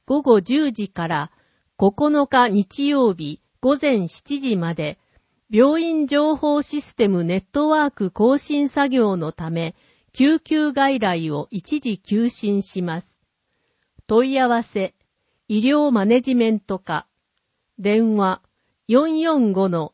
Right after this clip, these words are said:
一零零零。春木市民センター臨時休館。二月十九日水曜日は、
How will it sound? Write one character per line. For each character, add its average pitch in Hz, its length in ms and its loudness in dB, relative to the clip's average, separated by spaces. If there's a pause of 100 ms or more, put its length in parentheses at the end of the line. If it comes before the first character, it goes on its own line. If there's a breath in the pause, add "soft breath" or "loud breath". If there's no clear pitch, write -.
一 277 360 -4
零 226 340 0
零 220 320 -2
零。 180 420 -4 (1500)
春 320 300 -2
木 220 160 -6
市 202 220 -6
民 262 260 0
セ 240 240 0
ン 220 80 0
タ - 560 -10
ー 208 40 -18
臨 269 280 0
時 311 180 -4
休 247 300 -2
館。 143 400 -14 (1200)
二 226 160 2
月 311 380 -2
十 277 300 -2
九 262 160 -2
日 214 320 0
水 247 360 -4
曜 254 220 4
日 175 180 -6
は、 151 260 -4